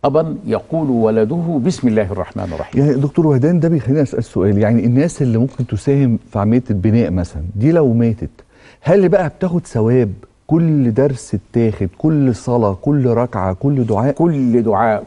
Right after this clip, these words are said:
Speaker 1: كل الناس اللي دخلت تصلي هتاخد ثوابها عند الله سبحانه وتعالى، لأنها عمرت بيت الله سبحانه وتعالى،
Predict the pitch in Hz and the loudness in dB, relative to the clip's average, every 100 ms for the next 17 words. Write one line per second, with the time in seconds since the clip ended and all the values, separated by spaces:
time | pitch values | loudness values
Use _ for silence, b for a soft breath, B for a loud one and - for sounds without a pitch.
0 | - 156 143 123 156 - 110 147 - 117 | -6 -2 2 2 2 0 -2 -2 -2 -4
1 | 104 110 - 156 107 87 - 131 127 117 | -4 -8 -2 0 0 -4 -6 -4 -4 -6
2 | 98 107 123 110 95 95 95 104 98 87 | -8 -2 -2 0 -2 -2 -2 -4 -6 -12
3 | 110 101 92 101 95 B B B _ 110 | -8 -8 -4 -4 -4 B B B _ 0
4 | 113 135 123 - 107 123 170 101 - 101 | 2 2 0 -2 0 0 0 -2 -4 -2
5 | 120 113 98 110 101 - 90 - 113 92 | -2 -2 -4 -2 -4 -8 -10 -6 -4 -4
6 | 92 82 92 90 | -6 -6 -4 -4